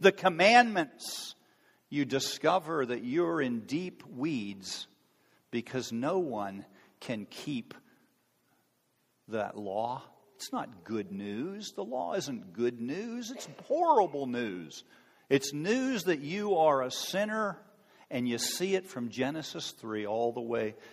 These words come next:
through the Old Testament. In the face of your sin, God offers you mercy. In the face of their sin, God offered them mercy. He said, "Okay,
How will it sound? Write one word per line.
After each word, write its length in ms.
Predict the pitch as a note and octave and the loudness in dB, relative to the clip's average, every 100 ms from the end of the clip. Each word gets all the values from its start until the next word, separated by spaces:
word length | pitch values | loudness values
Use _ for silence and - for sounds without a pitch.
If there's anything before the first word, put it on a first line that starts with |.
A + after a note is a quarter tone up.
| - | -12
through 280 | A#2+ A#2+ A2+ | -2 0 2
the 140 | B2 | 0
Old 260 | C3 C3 - | -2 -4 -6
Testament. 580 | F3 B3+ - F#3+ C#3+ - _ _ _ _ _ _ _ _ _ _ _ _ _ | -8 -8 -10 -12 -14 -16 _ _ _ _ _ _ _ _ _ _ _ _ _
In 100 | B2 | -2
the 80 | A#2+ | -2
face 500 | - D#3 E3+ F#3+ - | -2 2 2 2 -4
of 160 | F#3+ E3 | -6 -4
your 160 | F3 | -4
sin, 500 | - - C3 G#2 G2 - - - - _ _ _ _ _ _ _ _ _ _ _ _ _ - | -2 -4 -6 -8 -12 -16 -20 -20 -20 _ _ _ _ _ _ _ _ _ _ _ _ _ -4
God 300 | A#2+ B2+ B2+ | 0 2 2
offers 540 | B2+ B2+ - C#3+ C3 | -2 -4 -8 -8 -8
you 80 | D3+ | -8
mercy. 520 | D3+ E3+ F3 - A#2+ _ _ _ _ _ _ _ _ _ _ _ _ - | -8 -10 -12 -16 -18 _ _ _ _ _ _ _ _ _ _ _ _ 0
In 160 | D3+ | 2
the 80 | D#3 | 2
face 400 | D3+ F#3+ F#3+ F#3+ | 4 6 6 4
of 220 | G#3+ E3 | -4 0
their 260 | E3 G3+ A3+ | 2 4 2
sin, 540 | - - E3 A2+ G#2+ | -2 -4 -2 -4 -4
God 320 | G#2+ A2+ B2 B2+ | -4 -2 -2 -2
offered 400 | B2 - E3 D#3 | -2 -4 -8 -8
them 140 | F3 | -6
mercy. 360 | G3+ G#3 A#3+ - - | -6 -6 -8 -10 -8
He 140 | F#3+ | -6
said, 200 | - G3 | -2 0
"Okay, 560 | F#3+ G#3+ - A#2+ A#2 | 2 0 -2 -2 -2